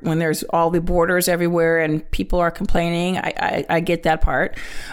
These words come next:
Um, but it's a really great way to show how an individual, each of us, can really help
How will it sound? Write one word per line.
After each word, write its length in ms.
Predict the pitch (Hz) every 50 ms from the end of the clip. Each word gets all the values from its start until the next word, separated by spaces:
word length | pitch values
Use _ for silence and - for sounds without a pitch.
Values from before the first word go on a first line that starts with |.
| - _ -
Um, 260 | 185 180 175 170 170
but 160 | 170 208 196 196
it's 140 | 190 -
a 60 | 202 175
really 200 | 185 208 208 220
great 240 | 185 196 175 156
way 160 | 165 160 156 160
to 160 | - 165 151
show 640 | 147 - - 180 165 165 160 156 151 147 151 156 - - - - -
how 180 | - 170 165
an 80 | 160 151
individual, 680 | - 185 180 175 165 160 160 160 165 190 226 294 311 -
each 180 | - - 151 -
of 100 | 160 175
us, 320 | 139 - 240 - - -
can 360 | - - - - 185 170 - -
really 320 | - 160 175 202 208 208
help 500 | 202 - 190 170 170 - - - - -